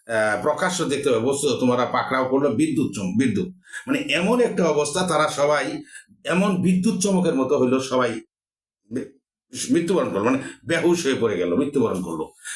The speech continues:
অনেকদিন তারা এইভাবে রইলো। তারপরে আল্লাহ তাআলা তাদেরকে জীবিত করলেন। তো পরের আয়াতে আসবে যে আল্লাহ তাআলা তাদেরকে যে জীবিত করছেন এ-, এবং বুঝা-, বলছেন যে, "তোমরা যে দেখতে চাইছিলা।" তো যাই হোক, ওটাও একটা ঘটনা আছে। তো আল্লাহ তাআলা আসলে,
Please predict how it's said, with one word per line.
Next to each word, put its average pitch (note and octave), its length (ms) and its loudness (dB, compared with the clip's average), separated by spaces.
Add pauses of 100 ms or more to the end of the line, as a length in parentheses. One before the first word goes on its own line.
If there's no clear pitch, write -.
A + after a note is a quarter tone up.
(140)
অনেকদিন E3+ 560 2
তারা C3 200 2
এইভাবে A2+ 320 2
রইলো। A2+ 400 2 (260)
তারপরে C3+ 460 2
আল্লাহ A2+ 220 0
তাআলা G2+ 160 2
তাদেরকে F#2 420 0
জীবিত G2 300 0
করলেন। F2 320 -4 (280)
তো - 60 -10
পরের F#3 260 0
আয়াতে D3 280 0
আসবে G2+ 380 -2 (220)
যে G#2+ 120 -4
আল্লাহ G2+ 260 0
তাআলা G2 200 0
তাদেরকে F2+ 420 0
যে F#2 100 4
জীবিত G2 340 0
করছেন F2 420 -4 (300)
এ-, G2 260 -2
এবং G2 240 2
বুঝা-, A2 320 2
বলছেন A#2 400 2 (300)
যে, G#2 100 -6
"তোমরা G#2+ 300 0
যে G2+ 120 -2
দেখতে G2 280 -2
চাইছিলা।" F2+ 420 -2 (320)
তো C3 80 -4
যাই D3 220 2
হোক, E3 260 0
ওটাও B2 280 2
একটা A#2 140 -2
ঘটনা G#2+ 340 0
আছে। F#2 200 -2
তো F#2 100 -4
আল্লাহ A#2 220 2
তাআলা C#3 220 2
আসলে, C3+ 440 0